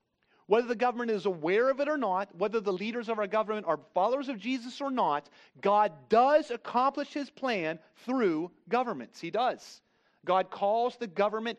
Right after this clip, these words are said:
his servants, believe it or not. So we said, wittingly or unwittingly, the government fulfills God's plan here on earth.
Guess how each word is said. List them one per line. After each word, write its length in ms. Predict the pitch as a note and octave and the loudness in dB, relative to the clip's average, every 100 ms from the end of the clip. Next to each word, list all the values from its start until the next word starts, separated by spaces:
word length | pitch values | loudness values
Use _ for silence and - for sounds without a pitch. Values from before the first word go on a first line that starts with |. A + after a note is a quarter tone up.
| _ | _
his 400 | A3 A#3+ A3 - _ | -6 -4 -6 -12 _
servants, 920 | - - C#4+ F4+ F#3 B2 - - - _ _ | -10 0 2 2 -2 -6 -8 -20 -20 _ _
believe 260 | D#3 D#3 C3+ | -6 -4 -2
it 80 | C3 | -4
or 60 | |
not. 260 | B2+ B2 - _ _ _ _ _ _ | -4 -6 -10 _ _ _ _ _ _
So 140 | - A#3 | -6 -4
we 80 | |
said, 280 | G#3 A3+ F3+ | 0 2 2
wittingly 680 | B2+ B2 F#3+ C#4 C#4+ C#4 C4 | 0 0 2 2 -2 -4 -2
or 200 | A3 G#3 A#3+ | -2 -2 0
unwittingly, 760 | C#4+ C4+ G#3 D3+ C#3 B2 A#2 - _ _ - | 0 2 0 0 -4 -10 -12 -18 _ _ -8
the 100 | B2+ | -2
government 540 | F3 F#3+ A#3 A#3+ - | 0 0 -4 -8 -8
fulfills 720 | G#3 - - B3+ F#3 D3 C3+ - | -12 -12 -8 -2 -2 -2 -8 -4
God's 400 | E3 D#3 D3 - | 0 0 -2 -8
plan 440 | A3 A#3+ C3 C3 | -8 -6 -6 -8
here 280 | - C#3+ D3 | -8 -8 -6
on 220 | D3+ E3 | -6 -6
earth. 280 | G3+ G3+ | -8 -10